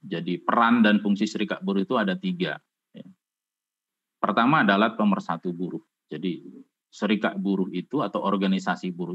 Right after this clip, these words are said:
itu adalah alat, alat pemersatu buruh, karena buruh ini terdiri dari berbagai macam, eh, latar belakang,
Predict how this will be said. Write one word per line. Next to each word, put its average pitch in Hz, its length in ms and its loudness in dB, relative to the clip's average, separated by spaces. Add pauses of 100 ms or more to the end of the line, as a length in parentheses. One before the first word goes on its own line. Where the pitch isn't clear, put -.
itu - 160 -6
adalah 92 320 -2
alat, 95 300 0 (180)
alat 95 320 2
pemersatu 92 560 -4
buruh, 98 240 -4 (160)
karena 110 240 0
buruh 92 240 2
ini 104 240 2
terdiri 90 400 0
dari 90 240 -4
berbagai 85 400 -8
macam, 85 480 -8 (720)
eh, 87 380 -2 (100)
latar 90 320 0
belakang, 127 880 0